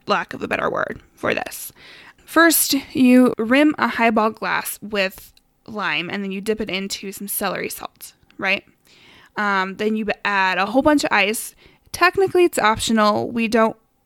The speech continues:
recommend not having ice. Um, <laughs> but then you're gonna add a shot of vodka. You are gonna add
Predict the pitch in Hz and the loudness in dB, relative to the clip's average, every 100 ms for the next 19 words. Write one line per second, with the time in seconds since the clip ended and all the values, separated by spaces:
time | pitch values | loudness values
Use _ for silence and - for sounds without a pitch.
0 | _ 226 214 220 214 208 226 233 233 240 | _ -8 -6 -2 2 2 2 2 2 2
1 | 277 269 269 269 269 277 294 - - _ | 4 2 4 4 2 2 0 -6 -20 _
2 | _ _ - - - 220 226 214 202 247 | _ _ -20 -20 -8 -2 0 0 2 2
3 | 254 - 262 - - - - - - 226 | 2 2 0 -4 -20 -20 -20 -16 0 2
4 | 220 240 233 233 233 220 233 233 233 208 | 4 4 6 4 2 -2 -4 -2 0 0
5 | 208 208 208 226 196 196 277 311 277 311 | 0 0 -2 0 -2 4 6 6 4 2
6 | 311 330 - _ - 220 226 226 220 202 | 2 0 -6 _ -12 -2 0 0 0 -2
7 | 208 196 190 - 190 190 185 190 190 | -6 -8 -6 -6 -4 -2 -2 -4 -10